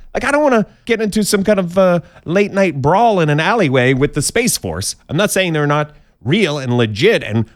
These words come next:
worked hard to attain their position as members of the Space Force. All I'm saying is it's still surreal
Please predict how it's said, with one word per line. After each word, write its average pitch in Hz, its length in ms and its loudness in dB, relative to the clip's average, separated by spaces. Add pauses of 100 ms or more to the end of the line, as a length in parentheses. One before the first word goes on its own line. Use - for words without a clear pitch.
worked 135 240 0
hard 170 340 -2
to 131 80 2
attain 131 380 0
their 110 240 2 (200)
position 131 480 0
as 104 280 -2 (220)
members 135 340 -2
of 101 120 -6
the 92 80 -8
Space 262 360 -2
Force. 95 340 -6 (320)
All 196 120 0
I'm 208 100 2
saying 175 280 0
is 123 140 2
it's 117 200 -2 (480)
still - 360 -2
surreal 156 720 0